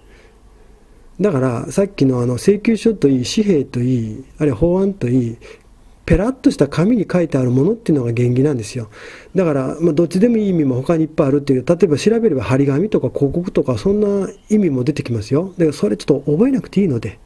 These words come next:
それね、それは覚えなくていいので、あの、さっきの三つね。ただ、あの、ペラッとした紙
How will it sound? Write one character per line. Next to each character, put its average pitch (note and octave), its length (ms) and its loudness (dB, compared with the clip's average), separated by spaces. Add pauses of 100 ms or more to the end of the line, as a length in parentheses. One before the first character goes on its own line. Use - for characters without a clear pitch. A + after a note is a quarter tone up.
(240)
そ - 120 -2
れ C#3+ 120 2
ね、 D#3 100 -8 (140)
そ E3+ 120 -2
れ F3 60 2
は E3 60 2
覚 G3+ 180 0
え A#3+ 40 0
な D3+ 120 -2
く - 80 -14
て E3 100 0
い F3 40 4
い - 20 0
の B2+ 140 -2
で、 B2+ 260 0 (600)
あ D3 140 0
の、 B2 440 -2 (720)
さ C3+ 120 -2
っ - 20 -4
き C#3+ 120 -2
の B2+ 80 2
三 B2 120 0
つ - 160 -6
ね。 C#3+ 200 -2 (140)
た F#3+ 80 2
だ、 D3 140 0
あ C3 40 -2
の、 B2 240 -2 (120)
ペ F3+ 120 0
ラ F#3+ 140 -2
ッ C4 60 0
と - 180 2
し C#3+ 80 -10
た B2 160 -2
紙 D#3 340 -2